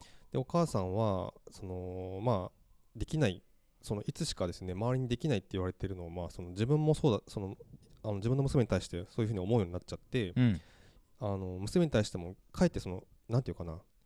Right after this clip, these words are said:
Speaker 1: 期待するようなことをしなくなっちゃったんです、
Speaker 2: うん、
Speaker 1: ですよね。
Speaker 2: うん、うん。
Speaker 1: で、そんな中で、その、お母さんが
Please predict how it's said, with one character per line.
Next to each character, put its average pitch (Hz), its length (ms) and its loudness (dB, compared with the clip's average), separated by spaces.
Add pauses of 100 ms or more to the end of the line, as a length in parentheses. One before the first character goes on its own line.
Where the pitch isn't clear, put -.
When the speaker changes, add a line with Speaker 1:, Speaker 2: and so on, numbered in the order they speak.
(120)
Speaker 1:
期 - 100 -14
待 175 160 6
す 196 120 4
る - 20 10
よ 180 40 6
う - 20 6
な 151 60 4
こ 104 60 -4
と 117 60 0
を - 40 0
し - 100 -4
な 135 80 2
く - 80 0
な 147 80 4
っ - 20 -16
ち - 80 -14
ゃ - 40 -8
っ - 20 -20
た - 100 -16
ん 80 140 -12
で - 80 -18
す、 131 100 2
Speaker 2:
う 135 40 8
ん、 135 40 8
Speaker 1:
で 120 60 6
す 90 100 0
よ 85 60 -10
ね。 104 260 4 (100)
Speaker 2:
う 113 60 2
ん、 - 20 4
う 101 40 4
ん。 80 100 -2 (400)
Speaker 1:
で、 - 80 0
そ 170 100 2
ん 185 80 2
な 190 120 4
中 190 240 2
で、 101 300 4 (920)
そ - 160 -6
の、 87 220 -4
お - 40 -8
母 185 220 6
さ 160 160 0
ん 147 560 0
が 156 220 -2